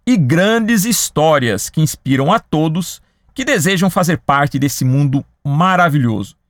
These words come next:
e que eu também curto muito e no qual trabalho desde os dezoito anos. Hoje vamos conversar com um grande mestre do quadrinho nacional, um grande mestre mesmo. Ele foi o cara que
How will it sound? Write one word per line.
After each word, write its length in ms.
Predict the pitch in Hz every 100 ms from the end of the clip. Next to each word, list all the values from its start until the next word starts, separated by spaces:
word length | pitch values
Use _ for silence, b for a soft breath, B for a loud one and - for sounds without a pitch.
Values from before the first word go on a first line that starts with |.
| _ _ -
e 100 | 226
que 320 | - 208 180
eu 140 | 170
também 400 | - 202 139 175
curto 400 | 170 202 185 -
muito 460 | 214 147 139 - - _ -
e 80 | 180
no 140 | 196
qual 200 | 151 143
trabalho 600 | 175 175 110 123 135 151
desde 500 | 120 117 135 139 - _ -
os 220 | 143 123
dezoito 580 | 139 117 113 123 - 151 _
anos. 600 | - 113 101 - - _ _ _ _ _ _ -
Hoje 240 | 180 240 269
vamos 160 | 277
conversar 540 | - 269 196 - 208 202
com 100 | 226
um 180 | 196
grande 480 | 131 160 196 214 196
mestre 520 | 160 147 170 - 156
do 240 | 147 156 175
quadrinho 480 | 196 175 143 175 190
nacional, 480 | 190 202 165 139
um 80 | 139
grande 260 | 165 214 202
mestre 420 | 170 214 - 233
mesmo. 640 | 208 147 165 120 110 120 - _ _ -
Ele 220 | 185 214
foi 220 | 185 226
o 80 | 226
cara 420 | - 196 196 214
que 160 | -